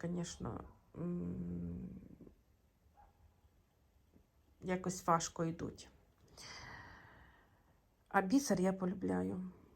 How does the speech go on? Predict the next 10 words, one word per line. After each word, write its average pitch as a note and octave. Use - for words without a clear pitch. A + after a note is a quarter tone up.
Хоч -
буває, F#3+
зараз F3
не F3
так F#3+
часто C4
сідаю, A3
ну, A#3+
як A3+
колись, G#3+